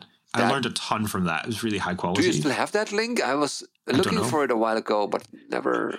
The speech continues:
Speaker 1: <laughs>
Speaker 2: Ah, gee. If you're out there,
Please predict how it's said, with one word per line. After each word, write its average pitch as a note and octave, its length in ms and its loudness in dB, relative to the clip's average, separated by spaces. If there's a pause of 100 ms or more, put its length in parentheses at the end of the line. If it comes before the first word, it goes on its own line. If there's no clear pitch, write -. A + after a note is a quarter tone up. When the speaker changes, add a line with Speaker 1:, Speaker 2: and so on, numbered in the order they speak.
Speaker 1:
<laughs> - 80 -12
Speaker 2:
Ah, - 500 -2
gee. - 320 -6 (800)
If - 160 -2
you're G3 160 2
out C3 240 -2
there, G#3+ 440 0